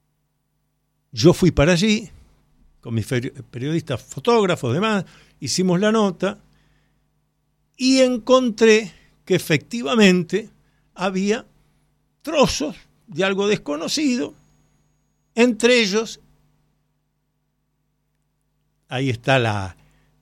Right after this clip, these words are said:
la impresión, el, este, periodística, saca de un bolsito que tenía cerrado, Américo Barrios saca, y me traje esto que cayó de ese aparato, y lo muestra a la cámara,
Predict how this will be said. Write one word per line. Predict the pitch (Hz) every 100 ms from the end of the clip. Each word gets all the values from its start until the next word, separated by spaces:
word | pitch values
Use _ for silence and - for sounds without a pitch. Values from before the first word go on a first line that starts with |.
| _ _ _
la | - 123
impresión, | 120 113 117 117 - 170 151
el, | 117 98 87 _ _ _ _
este, | 123 113 110
periodística, | - 131 165 190 151 - 123 156 160 _ _ _
saca | - - 247 240 160
de | 156
un | 180
bolsito | 151 147 - 185 - 117
que | 117
tenía | 101 120 147 123
cerrado, | - 139 190 139 113 127
Américo | 110 127 139 196
Barrios | 214 175
saca, | 214 165 202 - - _ _ _ _
y | 214 214 208 - _ _ 170
me | 202 202
traje | 226 233 139 220 214 254
esto | - - 196
que | - 160
cayó | - 143 147 202
de | 180
ese | -
aparato, | 143 - 123 120 110 - -
y | 180
lo | 170 143
muestra | 139 240 214 - 160
a | 135
la | 120
cámara, | 156 117 107